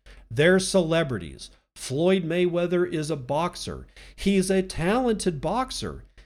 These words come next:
I wouldn't trust his word on anything other than to how to throw a punch,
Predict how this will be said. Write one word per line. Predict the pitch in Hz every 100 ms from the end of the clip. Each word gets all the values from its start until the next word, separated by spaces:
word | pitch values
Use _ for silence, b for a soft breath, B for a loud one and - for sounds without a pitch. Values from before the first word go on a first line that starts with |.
| b _ _ _ -
I | 233 269 226
wouldn't | 202 226 247 220 220 196
trust | - 226 226 220
his | 233 214 185
word | 196 202 196
on | 185 185
anything | - 190 233 226 220 214 - -
other | 208 208 190
than | 180 180
to | 175
how | 147 - 143 160
to | 185
throw | 165 156 180
a |
punch, | 185 - 247 139 - -